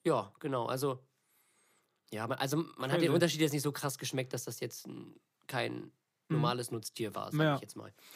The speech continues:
Speaker 1: So, und sonst halt Klassiker, so, äh, da gab's halt noch so, die backen ja irgendwie alles, hab ich das Gefühl. Ich
Speaker 2: Ja,
Speaker 1: weiß nicht,
Speaker 2: die
Speaker 1: ob das,
Speaker 2: backen alles.
Speaker 1: ob das bei den Chinesen normal ist, die Garnelen gebacken,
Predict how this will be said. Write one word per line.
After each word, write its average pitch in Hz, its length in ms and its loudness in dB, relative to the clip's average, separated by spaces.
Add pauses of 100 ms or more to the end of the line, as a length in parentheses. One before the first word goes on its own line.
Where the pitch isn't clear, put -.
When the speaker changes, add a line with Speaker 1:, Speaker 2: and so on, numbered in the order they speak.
(440)
Speaker 1:
So, 208 180 8
und 180 100 10
sonst 175 320 8
halt 165 360 4
Klassiker, 127 640 0
so, 127 300 0
äh, 127 120 -2 (440)
da 127 100 -6
gab's 131 240 -4
halt 135 120 -2
noch 135 80 -4
so, 131 400 -2 (120)
die 156 60 -2
backen 160 320 2
ja 127 100 6
irgendwie 113 220 0
alles, 98 260 -4
hab 117 60 -4
ich 117 80 -6
das 117 160 -10
Gefühl. 135 220 0
Ich 147 40 4
Speaker 2:
Ja, 156 140 10
Speaker 1:
weiß 165 80 10
nicht, 151 80 4
Speaker 2:
die - 20 8
Speaker 1:
ob 160 60 10
das, 147 80 6
Speaker 2:
backen 147 100 -2
alles. 139 220 0
Speaker 1:
ob - 40 0
das 170 140 8
bei - 80 4
den 156 140 4
Chinesen 151 640 6
normal 135 420 8
ist, 202 180 6
die 170 120 2 (340)
Garnelen 160 540 6
gebacken, 156 680 2